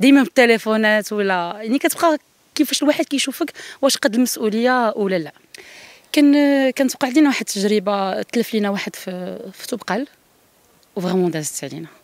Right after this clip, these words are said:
دازت علينا. <laughs> آه، كان الخطا ديالنا وكان الخطا ديال المشارك. آه، ما غادي نلوم حتى شي واحد. آه، الحمد لله على لطف الله،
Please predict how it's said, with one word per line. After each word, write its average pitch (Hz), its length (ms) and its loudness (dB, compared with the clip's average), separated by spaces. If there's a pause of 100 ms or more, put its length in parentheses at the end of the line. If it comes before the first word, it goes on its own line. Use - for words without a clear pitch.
(640)
دازت - 140 -10
علينا. 180 560 -4 (460)
<laughs> - 540 -8
آه، 214 400 4
كان 294 160 6
الخطا - 320 2
ديالنا 190 380 0 (220)
وكان 277 180 0
الخطا - 300 -2
ديال 190 180 -2
المشارك. 196 680 -2 (640)
آه، 196 800 0
ما 202 120 2
غادي 240 180 4
نلوم 240 180 2
حتى 233 140 0
شي 226 180 0
واحد. 208 400 2 (840)
آه، 202 340 -2
الحمد 254 260 2
لله 233 160 4
على 202 140 4
لطف 233 320 0
الله، 196 380 0